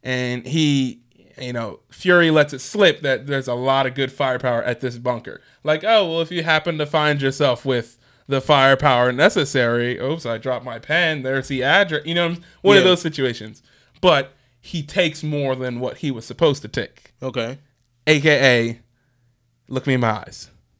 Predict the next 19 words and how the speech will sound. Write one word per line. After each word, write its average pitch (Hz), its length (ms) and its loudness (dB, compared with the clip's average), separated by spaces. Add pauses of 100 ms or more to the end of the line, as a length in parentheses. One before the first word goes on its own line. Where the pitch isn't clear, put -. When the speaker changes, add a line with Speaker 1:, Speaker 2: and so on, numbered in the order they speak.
(640)
Speaker 1:
He 156 180 0
takes 147 560 2 (180)
War 135 240 4
Machine's 120 520 -2
armor. 120 380 0 (2250)
Speaker 2:
Wait, 151 400 4 (140)
Frank 185 360 4 (180)
Castle 151 680 2
Speaker 1:
And 127 80 -4
puts, 139 420 2
Speaker 2:
gets 151 460 0
War 147 380 6
Speaker 1:
and 175 100 0
Speaker 2:
Machine's 151 360 2
Speaker 1:
puts 165 360 4
Speaker 2:
armor. 127 540 -2
Speaker 1:
a 139 140 0
Punisher 165 580 -2
skull 139 760 0